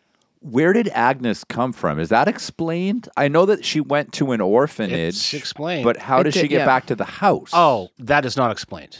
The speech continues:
Speaker 3: They
Speaker 1: So
Speaker 3: just
Speaker 1: they
Speaker 3: kinda
Speaker 1: spend,
Speaker 3: kick
Speaker 1: like,
Speaker 3: her
Speaker 1: thirty
Speaker 3: out.
Speaker 1: minutes giving you all of this crazy backstory, but
Speaker 2: Yeah.
Speaker 1: Agnes is just like, "Surprise, I'm home."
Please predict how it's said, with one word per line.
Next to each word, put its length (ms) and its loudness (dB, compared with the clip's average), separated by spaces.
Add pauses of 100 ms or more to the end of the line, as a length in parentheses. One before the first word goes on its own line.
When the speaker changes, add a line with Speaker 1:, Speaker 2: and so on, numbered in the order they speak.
Speaker 3:
They 120 4
Speaker 1:
So 60 6
Speaker 3:
just 200 4
Speaker 1:
they 40 0
Speaker 3:
kinda 160 6
Speaker 1:
spend, 120 2
Speaker 3:
kick 80 4
Speaker 1:
like, 140 2
Speaker 3:
her 80 4
Speaker 1:
thirty 300 6
Speaker 3:
out. 40 -4
Speaker 1:
minutes 400 -2
giving 340 -4
you 300 0
all 340 4
of 100 2
this 140 0
crazy 380 2
backstory, 480 2
but 80 2
Speaker 2:
Yeah. 160 2
Speaker 1:
Agnes 260 -4
is 140 -6
just 220 -6
like, 180 0
"Surprise, 460 -2
I'm 100 -4
home." 320 0